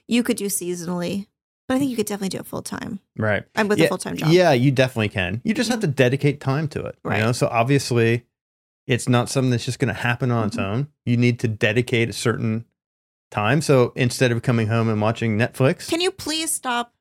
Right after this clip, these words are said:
Speaker 1: attacking my Netflix?
Speaker 2: Okay. Hulu?
Speaker 1: Uh, please stop attacking that.
Speaker 2: Okay. Anyhow, you
Speaker 1: Uh-huh.
Speaker 2: just have to make this decision, like, "Hey, at least for right now, while I'm getting this thing up and going, I'm gonna
Speaker 1: Mm-hmm.
Speaker 2: have to dedicate some time.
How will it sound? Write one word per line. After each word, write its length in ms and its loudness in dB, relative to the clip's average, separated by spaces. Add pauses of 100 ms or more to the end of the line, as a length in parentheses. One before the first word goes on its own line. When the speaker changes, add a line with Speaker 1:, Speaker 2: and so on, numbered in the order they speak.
(380)
Speaker 1:
attacking 480 -2
my 140 2
Netflix? 560 -4
Speaker 2:
Okay. 460 0
Hulu? 420 4 (480)
Speaker 1:
Uh, 60 -2 (100)
please 180 -2
stop 200 -6
attacking 340 -4
that. 100 0
Speaker 2:
Okay. 380 0 (460)
Anyhow, 640 2 (220)
you 60 4
Speaker 1:
Uh-huh. 80 6
Speaker 2:
just 160 0
have 120 0
to 80 -2
make 240 4
this 320 2
decision, 540 0
like, 160 2
"Hey, 380 2 (380)
at 200 4
least 180 2
for 100 2
right 200 4
now, 240 6
while 160 4
I'm 80 0
getting 200 2
this 140 -4
thing 180 0
up 140 0
and 100 -2
going, 320 2
I'm 140 0
gonna 120 2
Speaker 1:
Mm-hmm. 40 2
Speaker 2:
have 120 0
to 100 0
dedicate 600 0
some 200 -4
time. 580 -2